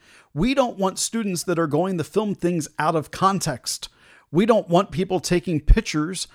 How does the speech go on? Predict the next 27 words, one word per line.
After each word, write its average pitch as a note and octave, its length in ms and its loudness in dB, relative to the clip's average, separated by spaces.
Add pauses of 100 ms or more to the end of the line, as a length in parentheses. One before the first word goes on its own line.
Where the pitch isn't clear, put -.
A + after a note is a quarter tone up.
(220)
of D#3 160 2
things G3+ 280 0
that F#3 120 4
are F3+ 160 0
inappropriate F#3 1040 0
during F3+ 440 0
our D3 120 0
classroom F3 600 -2
that D#3+ 120 0
we F3+ 120 -2
have D3 160 -2
no G#3 260 -2
idea G3 400 0
that D#3 140 -12
they F3+ 80 0
were D#3 120 0
taking D3+ 360 -2
photos G3 400 4
of F#3 260 -2 (300)
because F3 280 2
we G3+ 120 -4
were F3+ 100 0
distracted G3+ 560 -4
by G3 140 2
one G3 180 -2
of G3 120 -4
the G#3 140 -6